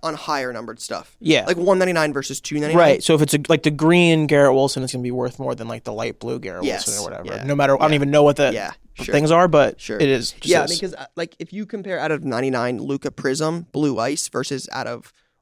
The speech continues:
Speaker 1: one ninety-nine or two ninety-nine Blue True Blue,
Speaker 2: Yeah.
Speaker 1: I'm pretty sure that out of ninety-nine.
Speaker 2: And then that's the
Speaker 1: Blue
Speaker 2: other
Speaker 1: Ice
Speaker 2: thing. I
Speaker 1: sells
Speaker 2: feel
Speaker 1: for
Speaker 2: like,
Speaker 1: more.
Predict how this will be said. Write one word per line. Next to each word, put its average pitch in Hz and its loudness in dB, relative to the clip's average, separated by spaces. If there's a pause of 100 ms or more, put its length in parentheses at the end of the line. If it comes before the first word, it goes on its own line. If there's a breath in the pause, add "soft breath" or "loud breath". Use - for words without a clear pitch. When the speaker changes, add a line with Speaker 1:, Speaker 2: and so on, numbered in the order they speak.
Speaker 1:
one 143 -2
ninety-nine 143 0
or 117 -4
two - -6
ninety-nine 147 -2
Blue 131 -4
True 165 4
Blue, 139 -2
Speaker 2:
Yeah. 139 4 (320)
Speaker 1:
I'm 156 -8
pretty 214 0
sure 156 2
that 127 0
out - -
of 120 -6
ninety-nine. 123 -4
Speaker 2:
And 175 2
then 190 6
that's 180 4
the 165 8
Speaker 1:
Blue 214 8
Speaker 2:
other 240 8
Speaker 1:
Ice - 4
Speaker 2:
thing. 156 6
I 139 6
Speaker 1:
sells 143 4
Speaker 2:
feel 180 6
Speaker 1:
for - 6
Speaker 2:
like, 165 6
Speaker 1:
more. 87 -6